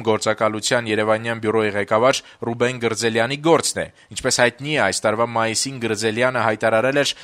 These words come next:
որ դատախազ Մանրիկյանը մի քանի հոգու հետ միասին իրեն ծեծի է ենթարկել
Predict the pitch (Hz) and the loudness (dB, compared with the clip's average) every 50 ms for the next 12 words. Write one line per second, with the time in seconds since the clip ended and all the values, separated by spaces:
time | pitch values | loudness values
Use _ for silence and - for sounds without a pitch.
0 | - - - 110 113 117 120 120 120 120 - 120 - - 147 147 131 135 131 123 | -18 -14 -4 -4 -4 0 4 2 2 4 2 0 0 2 0 0 0 -2 -2 -2
1 | 120 120 117 120 117 - - 147 147 156 156 147 135 139 143 135 - 135 127 135 | -2 -2 -4 -8 -8 -6 -4 -4 -2 -2 -4 -4 -6 -8 -8 -4 -2 -2 -2 0
2 | 139 123 123 113 - - 135 131 120 - 120 117 117 113 110 - 147 143 131 120 | -2 -2 -2 -2 0 0 0 -2 -2 -4 -6 -2 -2 -2 -2 -2 -6 -8 -6 -6
3 | 127 135 131 - 135 131 123 - 156 151 131 110 101 98 98 95 - 113 101 101 | -6 -6 -4 -4 -4 -2 -2 -2 -2 0 0 0 0 -2 -4 -2 -2 -2 -2 0
4 | - 131 127 123 | 0 -2 -2 -2